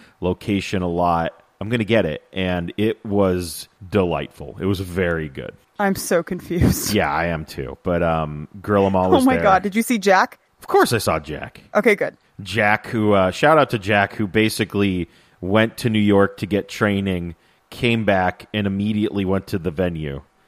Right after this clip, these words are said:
Speaker 1: Uh, making those towns, for sure.
Speaker 2: Fucking Jack. And I bet his hair stayed exactly as
Speaker 1: Oh, it was
Speaker 2: coiffed as
Speaker 1: perfect.
Speaker 2: it usually is.
Speaker 1: Yeah, it was perfect. I should have told him. Your hair is just,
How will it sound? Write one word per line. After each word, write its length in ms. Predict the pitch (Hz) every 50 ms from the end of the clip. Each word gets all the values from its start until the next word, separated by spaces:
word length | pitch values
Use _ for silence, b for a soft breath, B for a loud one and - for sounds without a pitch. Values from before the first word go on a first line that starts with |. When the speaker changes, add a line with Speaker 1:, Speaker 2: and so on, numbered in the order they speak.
| _ _ -
Speaker 1:
Uh, 300 | - 78 78 76 76 76 71
making 480 | 90 104 101 113 117 120 - 135 120
those 240 | 117 117 104 - -
towns, 680 | - - 104 90 82 76 78 82 82 - - - - _ _ _ _
for 160 | - 107 98
sure. 420 | 92 - - - 92 80 71 69 71 - _ _ _ _ _ _ _ - - -
Speaker 2:
Fucking 500 | - - 226 233 233 - 294 294 269 226
Jack. 380 | 175 185 175 180 180 175 -
And 100 | 185 202
I 60 | 208
bet 180 | 214 208 226 240
his 200 | 220 294 277 -
hair 400 | - - 185 180 185 196 214 226 B B B B
stayed 380 | - - - - 202 196 202 202
exactly 640 | 202 180 170 180 190 180 175 175 - - 202 196 190
as 140 | 185 185 -
Speaker 1:
Oh, 180 | - 151 143 -
it 40 | -
was 80 | 113 -
Speaker 2:
coiffed 20 | 180
as 40 | 165
Speaker 1:
perfect. 160 | 110 98 85
Speaker 2:
it 40 | 87
usually 280 | - - 170 165 151
is. 60 | - 98
Speaker 1:
Yeah, 120 | 87 78
it 60 | 76
was 140 | 76 73 -
perfect. 360 | - - 69 65 - - 65 - _ _ _ _
I 40 | - 101
should 160 | - 123 98
have 100 | 82 -
told 200 | - 80 76 67
him. 100 | 67 71
Your 120 | 76 82 82
hair 260 | 90 101 95 82 76
is 140 | 71 67 -
just, 240 | - 69 - -